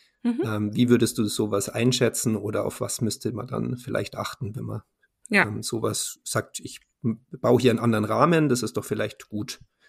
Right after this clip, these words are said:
Speaker 1: Ja.
Speaker 2: eine bessere Voraussetzung.
Speaker 1: Ich halte das für sinnvoll und gleichzeitig handelt man sich damit natürlich auch wieder
Speaker 2: <laughs>
Speaker 1: Organisationsnachteile ein, ne, wie mit allem. Aber erstmal, warum halte ich das für eine gute Idee? Ich glaube, dass, ähm,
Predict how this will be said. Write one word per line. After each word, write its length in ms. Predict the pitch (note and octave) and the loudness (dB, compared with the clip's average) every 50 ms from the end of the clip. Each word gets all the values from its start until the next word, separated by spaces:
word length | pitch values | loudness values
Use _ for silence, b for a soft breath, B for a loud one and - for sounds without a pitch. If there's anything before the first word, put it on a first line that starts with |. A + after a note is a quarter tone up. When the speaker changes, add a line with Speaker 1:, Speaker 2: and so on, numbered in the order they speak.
| _ _ _ - | _ _ _ 2
Speaker 1:
Ja. 220 | B3 D#4 G4 D4+ - | 4 4 6 4 4
Speaker 2:
eine 100 | A2 G#2 | 2 0
bessere 320 | - A#2 - - - - | -2 -2 0 0 -2 -2
Voraussetzung. 460 | - - G#2+ - - F#2+ - - G#2 G#3 | -2 -2 -2 0 -2 -2 -2 -2 -2 -2
Speaker 1:
Ich 100 | - - | 2 4
halte 240 | A3 G#3+ B3+ - | 4 4 4 4
das 160 | C#4+ C#4 - - | 4 4 2 2
für 180 | - - A#3 | 4 4 4
sinnvoll 540 | A3+ G#3+ A3 A#3+ C#4+ D#4 - - C#4+ C#4+ B3+ | 6 8 8 8 6 6 8 8 8 8 8
und 80 | G#3 A3+ | 6 6
gleichzeitig 600 | A3+ G#3 G#3 A#3 - - B3 A#3+ A#3+ A3 - - | 6 6 6 6 6 6 6 6 6 4 4 4
handelt 320 | A3 A3+ A#3 A3+ A3+ - | 6 8 6 6 6 6
man 120 | G3+ G#3 F3+ | 6 6 6
sich 180 | - A#3+ - - | 6 4 4 4
damit 300 | - - A3 G#3 - - | 6 8 8 8 6 6
natürlich 460 | G#3 G3+ - A#3 A3 G3 G3 - - | 4 4 6 6 6 6 6 4 4
auch 320 | - G#3 G#3+ - - F3 - | 6 8 8 8 6 4 4
wieder 380 | E3+ D#3+ - D#3 E3+ E3 - | 6 6 8 8 8 8 6
Speaker 2:
<laughs> 640 | - F3+ F3 D3+ D#3 E3+ D#3+ - D3+ D#3 - - - | 6 4 4 4 4 4 4 4 2 4 4 4 6
Speaker 1:
Organisationsnachteile 920 | - F#3 G3 G#3 G3+ - C#3+ B2+ C3 C3 - - - C3 C3 C3+ C#3 - - | 6 6 6 6 6 6 4 4 2 2 0 0 2 2 4 4 4 4 4
ein, 320 | - C#3+ C#3+ C3 A2 A#2+ | 2 2 2 2 0 0
ne, 160 | C#3 F#3+ A3+ G#3 | 0 0 0 0
wie 80 | - D3+ | 0 -2
mit 300 | D3+ C#3+ - - - - | -2 -2 -6 -8 -6 -4
allem. 220 | A2+ - - - - - _ | -2 -2 -2 -4 -8 -4 _
Aber 300 | - F3 F3 F3+ F3 F#3 F3+ B B B B B B B B B | 0 2 4 4 4 2 0 B B B B B B B B B
erstmal, 380 | - - G3+ G#3 - G#3 G3 F3+ | 2 2 4 4 2 2 2 0
warum 220 | F3+ E3+ F#3 F#3 | 0 0 2 2
halte 160 | F#3+ F3 F3 | 2 2 2
ich 60 | G3+ - | 0 -2
das 160 | - F3 - | -2 -2 0
für 100 | - F3+ | 2 2
eine 100 | E3+ D#3+ | 2 2
gute 300 | D#3+ F#3 A3+ D3+ - - | 4 4 4 6 6 4
Idee? 440 | G#3+ G3+ G#3 G#3 G#3 G#3+ G#3 G#3 B B B B B B | 4 4 6 8 10 10 8 8 B B B B B B
Ich 180 | - F#3+ - | -2 0 4
glaube, 320 | - F#3 F#3 G3+ G#3 G3 F#3+ | 6 6 8 8 6 6 4
dass, 460 | - F3 F3 F3+ - - - - - _ - | 4 4 6 6 6 6 4 2 0 _ 0
ähm, 380 | E3 E3 E3 E3 E3 D#3+ E3 | 2 2 4 2 2 0 -2